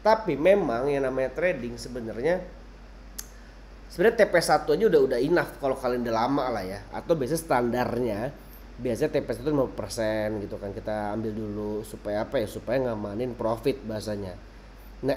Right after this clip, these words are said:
S L ini apa? S L ini adalah batas ruginya. Namanya trading, ya kalian juga harus punya yang namanya stop loss gitu kan,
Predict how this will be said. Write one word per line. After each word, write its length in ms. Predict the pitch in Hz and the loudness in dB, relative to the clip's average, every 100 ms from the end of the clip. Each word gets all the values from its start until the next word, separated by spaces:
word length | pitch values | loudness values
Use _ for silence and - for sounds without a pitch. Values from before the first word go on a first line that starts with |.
| 151 | 0
S 160 | 151 | 4
L 80 | 175 | 6
ini 240 | 180 226 226 | 8 8 8
apa? 160 | 202 175 | 6 4
S 80 | 151 | 6
L 160 | 165 | 6
ini 160 | 202 190 | 8 8
adalah 160 | 180 165 | 8 8
batas 400 | 143 139 165 - | 4 4 2 4
ruginya. 560 | 160 143 135 160 156 120 - - - - - - | 4 4 0 4 6 4 0 -14 -18 -18 -20 -4
Namanya 480 | 165 175 180 180 180 | 4 6 6 4 4
trading, 880 | 202 220 233 196 147 135 156 175 170 - - - - 170 | 4 4 4 2 2 2 2 0 -4 -12 -20 -20 -10 0
ya 160 | 160 | 0
kalian 240 | 160 156 202 | 2 2 4
juga 320 | 185 147 - | 2 2 2
harus 240 | 175 180 | 2 -2
punya 480 | - 151 135 147 170 | -8 -6 -2 0 0
yang 80 | 147 | 2
namanya 320 | 147 175 - - | 2 0 0 -10
stop 400 | - 147 143 - | -8 -2 -2 4
loss 480 | 160 135 - - 127 | 6 6 4 -2 -4
gitu 240 | 120 117 | -4 -4
kan, 240 | - 98 | -4 -8